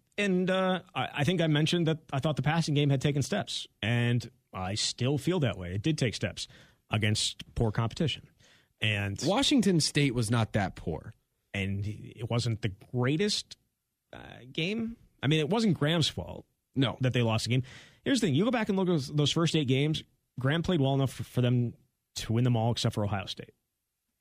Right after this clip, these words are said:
Speaker 1: You take, you take Ohio State out, there was no quarterback that was gonna <laughs> win that game for Wisconsin 'cause they couldn't stop any defensively. Oh, that was the, eh, forget it. I won't go back to that.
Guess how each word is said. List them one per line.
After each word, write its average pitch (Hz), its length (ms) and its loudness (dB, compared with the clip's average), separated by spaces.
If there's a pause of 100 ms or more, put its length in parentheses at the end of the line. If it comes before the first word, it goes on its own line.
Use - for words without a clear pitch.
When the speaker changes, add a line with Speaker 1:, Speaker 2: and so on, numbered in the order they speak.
Speaker 1:
You 113 100 0
take, 147 260 0
you 135 120 0
take 165 200 0
Ohio 147 240 2
State 135 260 2
out, 123 240 0 (600)
there 123 100 -2
was 104 160 -4
no 120 200 0
quarterback 127 420 0
that 123 100 -2
was 123 100 -2
gonna 127 140 0
<laughs> - 20 2
win 113 160 0
that 131 140 -4
game 143 200 0
for 147 80 -6
Wisconsin 143 560 -4 (320)
'cause 104 80 -2
they 104 60 -2
couldn't 110 120 0
stop - 300 -2
any 110 100 2
defensively. 113 540 -2 (160)
Oh, 240 80 0
that 254 100 2
was 220 100 2
the, 202 100 2
eh, 139 300 0 (520)
forget - 200 -10
it. 110 40 -4
I - 20 -4
won't 113 140 0
go 107 80 -2
back 104 180 -2
to 104 80 -4
that. 104 200 -6